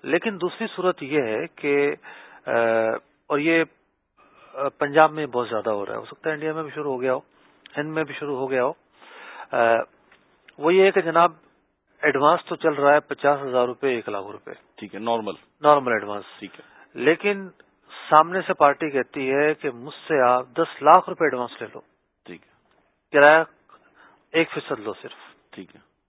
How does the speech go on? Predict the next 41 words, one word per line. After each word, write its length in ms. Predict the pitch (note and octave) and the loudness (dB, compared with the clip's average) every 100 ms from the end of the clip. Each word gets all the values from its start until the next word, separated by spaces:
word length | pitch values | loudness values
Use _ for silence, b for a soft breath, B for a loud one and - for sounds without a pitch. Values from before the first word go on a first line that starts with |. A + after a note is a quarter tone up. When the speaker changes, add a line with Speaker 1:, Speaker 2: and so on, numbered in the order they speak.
| _ _ _ _ _ _ _ B B B B - | _ _ _ _ _ _ _ B B B B -2
Speaker 1:
اگر 200 | C#3 D#3 | 2 2
کرایہ 400 | - D3 D3+ D#3 | 2 6 6 6
دس 220 | F3 E3 | 0 -2
ہزار 240 | D3 C#3+ | 4 4
روپے 220 | C#3+ D#3+ | 4 0
تھا 240 | D3+ D#3+ E3 - _ _ _ _ | 0 0 0 -4 _ _ _ _
تو 100 | D3 | -6
میں 160 | D3 D3+ | -4 -2
ایک 240 | E3 E3 | -2 0
ہزار 200 | C3+ B2 | 0 0
روپے 200 | A#2+ B2+ | -2 -6
کرایہ 240 | A#2 G#2+ | -4 -4
دوں 200 | G#2 G#2 | -6 -12
گا۔ 100 | A2 A2+ _ _ | -20 -20 _ _
Speaker 2:
ٹھیک 200 | G#2 F2+ _ | -16 -16 _
ہے۔ 40 | _ _ B B B _ | _ _ B B B _
Speaker 1:
کرایہ 280 | C#3 D3+ D#3+ | 4 6 6
اگر 160 | D#3 D#3 | 4 0
پچاس 400 | C#3 D#3 E3+ D#3+ | 0 4 4 4
ہزار 220 | D3 C#3+ | 2 2
روپے 220 | C#3+ D3+ | 2 0
ہے 120 | D3+ | 0
تو 100 | D3+ | -2
میں 80 | D3+ | -10
پانچ 300 | - D3 D3 | -2 0 0
ہزار 160 | C#3 B2+ | -2 -2
روپے 200 | A#2+ B2+ | -2 -6
کرایہ 260 | A#2+ A2+ G#2+ | -4 -4 -6
دوں 160 | G#2+ | -12
گا۔ 120 | A2+ G#2+ B | -12 -14 B
Speaker 2:
ٹھیک۔ 120 | F#2 F2+ B | -18 -18 B
Speaker 1:
اور 140 | C#3 | 0
بعض 240 | B2 D3+ D#3 | 8 8 6
لوگ 140 | D#3 | -2
تو 100 | D#3+ | -6
کرایہ 320 | - C3+ C#3+ | -2 4 4
بالکل 420 | B2+ B2 B2 C#3 | 2 -6 -6 -8
نہیں 180 | A#2+ A2+ | -8 -10
دیتے۔ 300 | A2 G2 - | -12 -14 -14
Speaker 2:
ٹھیک 300 | A2+ _ B2 | -16 _ -20
ہے۔ 60 | - | -20